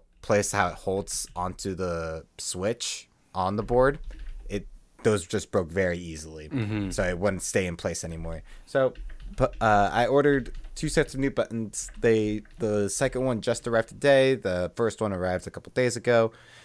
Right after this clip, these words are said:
Speaker 1: And I was like, "Oh, shit." I wasn't even, I wasn't even expecting these until August. So now that I have my buttons in, Rashid just came out, who was, once I saw his channel, I'm like, "I'm maining this guy. Uh, uh, that's gonna be it. This guy's so sick."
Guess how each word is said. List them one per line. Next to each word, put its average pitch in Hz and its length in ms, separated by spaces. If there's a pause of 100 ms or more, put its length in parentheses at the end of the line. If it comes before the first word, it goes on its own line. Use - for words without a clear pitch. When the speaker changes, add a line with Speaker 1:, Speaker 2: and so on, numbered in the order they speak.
(140)
Speaker 1:
And 95 160
I 92 40
was 90 100
like, 95 140
"Oh, 131 200
shit." - 420
I 95 140
wasn't 110 300
even, - 180 (120)
I 143 80
wasn't 147 180
even 92 100
expecting 110 340
these 92 160
until 85 240
August. - 560 (340)
So 95 360 (160)
now 131 100
that 131 80
I - 20
have 113 100
my 104 100
buttons 151 420
in, 160 220 (220)
Rashid 139 420
just - 180
came 147 240
out, 143 300
who 113 220
was, 104 300 (140)
once 113 240
I 113 60
saw 107 180
his 101 80
channel, 131 220
I'm 107 60
like, 87 180
"I'm 92 100
maining 101 220
this 87 120
guy. 82 240 (760)
Uh, 87 40
uh, 90 240
that's 98 360
gonna 104 100
be 104 140
it. 104 80
This - 100
guy's 95 220
so 101 100
sick." - 340